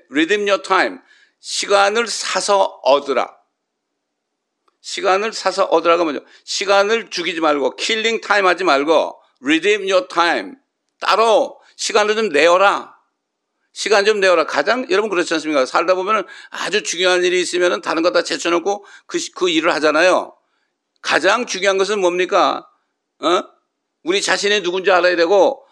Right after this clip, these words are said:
하나님이 누군지 알아야 되고, 하나님의 뜻이 하늘과 땅에 어떤 계획이 있는지 그걸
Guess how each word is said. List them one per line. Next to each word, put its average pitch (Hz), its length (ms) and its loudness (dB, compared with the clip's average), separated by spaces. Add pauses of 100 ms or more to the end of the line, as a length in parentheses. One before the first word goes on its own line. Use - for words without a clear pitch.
하나님이 196 520 2
누군지 175 280 -2
알아야 180 220 4
되고, 175 440 4 (160)
하나님의 196 480 0
뜻이 185 340 0
하늘과 185 400 0
땅에 202 240 0
어떤 196 500 0
계획이 180 280 0
있는지 190 200 -2
그걸 202 180 2